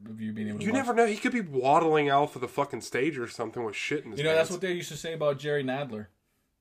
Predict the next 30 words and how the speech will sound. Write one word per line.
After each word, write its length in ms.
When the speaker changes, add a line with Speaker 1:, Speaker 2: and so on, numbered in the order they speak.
Speaker 1:
The 140
fucking, 640
he's 160
one 100
of 80
the 60
top 260
Democrats 480
in 80
Congress. 500
Speaker 2:
Uh, 180
okay, 140
I 60
was 120
gonna 120
say, 200
you 120
Speaker 1:
He's 160
Speaker 2:
lost 220
Speaker 1:
like 120
one 80
Speaker 2:
me. 60
Speaker 1:
of, 100
he's 220
like 120
one 120
of 80
Pelosi's 540
little 160
henchmen. 500